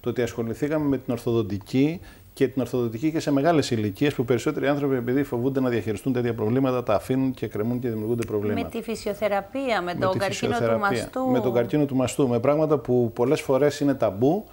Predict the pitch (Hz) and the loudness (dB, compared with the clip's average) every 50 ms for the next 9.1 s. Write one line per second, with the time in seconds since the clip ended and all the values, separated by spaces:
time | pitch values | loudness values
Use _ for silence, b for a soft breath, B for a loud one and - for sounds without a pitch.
0 | B B B B B B - 127 123 123 123 123 120 120 117 117 117 117 117 113 | B B B B B B -2 0 2 4 4 2 2 0 0 0 -2 -4 -4 -6
1 | - - 127 127 139 156 160 170 170 - - 131 120 131 - - 131 113 113 - | -4 0 2 2 4 4 4 2 0 2 0 2 2 2 0 0 -2 -2 -2 0
2 | - 156 151 180 165 165 151 147 156 160 160 147 131 117 - 151 160 156 - - | -2 -2 0 2 2 2 4 2 4 2 2 2 2 0 2 2 2 2 2 2
3 | 107 107 107 151 156 139 135 127 123 123 120 110 - - - 156 151 - 127 - | 2 2 2 0 2 2 4 2 2 2 0 -2 0 0 0 0 0 -2 -8 -8
4 | - - - - 156 - - - 117 - - - 98 85 92 131 151 165 - - | -8 -6 -2 -2 -2 -2 -2 -8 -8 -8 -6 -8 -6 -2 0 0 0 0 -4 -6
5 | - - 165 156 127 117 - - 117 120 123 151 170 175 - - B B B B | -2 2 2 2 2 0 2 2 0 2 2 -2 -4 -6 -10 -14 B B B B
6 | B - 143 156 160 147 143 127 117 117 117 139 151 - - - 165 160 156 143 | B 0 2 2 4 2 2 4 4 4 4 4 2 0 -4 -4 -2 0 2 2
7 | 127 113 113 117 117 - - 170 160 - - 131 113 113 113 117 113 110 - 147 | 0 2 2 0 0 0 0 -2 0 0 0 0 0 2 0 0 0 0 0 -2
8 | 135 - - 156 143 131 127 120 - - 104 101 95 - 104 101 98 - - 123 | -2 0 -2 -2 0 0 -2 -4 -2 -2 0 0 0 -2 -2 -4 -2 -2 -2 0
9 | 127 151 | -2 -2